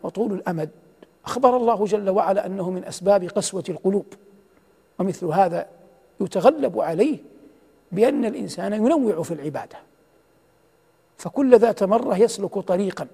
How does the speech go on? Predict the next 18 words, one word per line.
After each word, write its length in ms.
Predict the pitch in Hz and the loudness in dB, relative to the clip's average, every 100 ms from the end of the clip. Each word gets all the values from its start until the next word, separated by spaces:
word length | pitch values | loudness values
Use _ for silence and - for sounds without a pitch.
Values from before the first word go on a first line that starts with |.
| - _ _ _ _ _ _ | -20 _ _ _ _ _ _
حتى 300 | 175 - 175 | -14 -4 -2
يقطع 320 | 208 - 269 | -2 -2 -2
على 280 | - 170 170 | -2 -6 -8
نفسه 440 | 175 - - 180 208 | -8 -10 -10 -8 -8
أن 60 | 170 | -8
يدخلها 460 | 170 - 220 147 | -12 -8 -8 -6
السآمة 560 | 160 - - 208 277 202 | -10 -12 -8 -6 -6 -8
والملل 440 | 208 185 170 208 165 - - - _ | -6 -4 0 -2 -2 -12 -20 -20 _
من 120 | 196 214 | -4 -2
العمل 340 | 175 196 180 | -2 -4 -4
الصالح، 460 | 151 - - - - _ _ - - - - | -8 -14 -18 -20 -20 _ _ -20 -20 -14 4
ويبقي 360 | 247 349 294 | 6 6 6
على 240 | 285 208 196 | 4 6 4
عمل 420 | 143 170 151 143 | 2 -4 -4 -8
وإن 160 | 160 247 | -8 -8
كان 280 | - 170 165 | -8 -8 -8
قليلاً 380 | 160 156 214 | -8 -6 0
دائماً. 520 | 240 196 208 180 160 | 0 4 2 2 -12